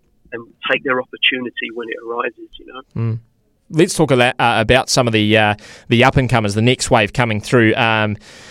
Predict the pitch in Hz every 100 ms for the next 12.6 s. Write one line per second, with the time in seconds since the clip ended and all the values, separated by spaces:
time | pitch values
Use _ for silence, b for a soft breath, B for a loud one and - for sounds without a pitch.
0 | B B 120 131 131 123 117 135 120 127
1 | 135 123 123 120 123 113 - 131 120 113
2 | 120 117 135 117 110 123 117 127 120 117
3 | 113 - 117 120 127 - 123 135 143 143
4 | 120 127 - 117 - 131 127 120 113 113
5 | - - 123 120 - 127 117 110 110 113
6 | 117 113 113 131 170 B B - 233 196
7 | 202 190 156 165 147 - 139 135 127 123
8 | - - 127 117 113 - - 139 127 120
9 | 113 110 117 - 117 92 - _ _ _
10 | _ _ _ _ _ _ _ _ _ _
11 | _ _ 120 117 113 _ _ _ _ _
12 | _ _ _ 127 123 135